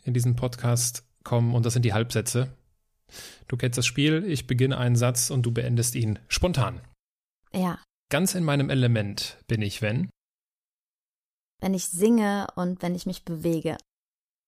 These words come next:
Speaker 1: Ich bin eine Andersmacherin, weil?
Speaker 2: Ich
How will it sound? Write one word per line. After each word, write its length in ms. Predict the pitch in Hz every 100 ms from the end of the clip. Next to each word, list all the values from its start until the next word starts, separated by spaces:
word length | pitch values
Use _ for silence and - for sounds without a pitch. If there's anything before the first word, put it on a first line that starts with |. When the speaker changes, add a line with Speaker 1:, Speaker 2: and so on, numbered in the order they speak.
| _ _ _ _ _
Speaker 1:
Ich 160 | - -
bin 140 | 165
eine 240 | 147 135 -
Andersmacherin, 1000 | 151 127 - 107 98 101 98 95 107 - _ _
weil? 440 | - 101 117 165 - _ _ _ _ _ _ _ _ _ _ _ _ _ _ _ _ _
Speaker 2:
Ich 580 | - 196 190 185 - -